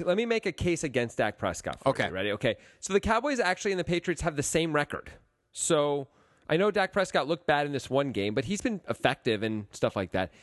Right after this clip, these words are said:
Speaker 1: His passer rating is almost one oh three, so it's a little bit worse than Brady's, who's
Speaker 2: Yeah.
Speaker 1: one thirteen, but not bad. Prescott's played four more games than Brady. He's got, I think, two, three hundred more passing yards, two less touchdowns, two more interceptions. I don't see how you could ever make the case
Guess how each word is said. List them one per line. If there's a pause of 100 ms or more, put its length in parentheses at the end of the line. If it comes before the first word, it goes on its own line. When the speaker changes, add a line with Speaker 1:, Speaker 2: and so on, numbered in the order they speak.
(160)
Speaker 1:
His
passer
rating
is
almost
one
oh
three,
so
it's
a
little
bit
worse
than
Brady's,
who's
Speaker 2:
Yeah.
Speaker 1:
one
thirteen,
but
not
bad. (1600)
Prescott's
played
four
more
games
than
Brady. (260)
He's
got, (380)
I
think,
two,
three
hundred
more (100)
passing
yards, (160)
two
less
touchdowns,
two
more
interceptions.
I
don't
see
how
you
could
ever
make
the
case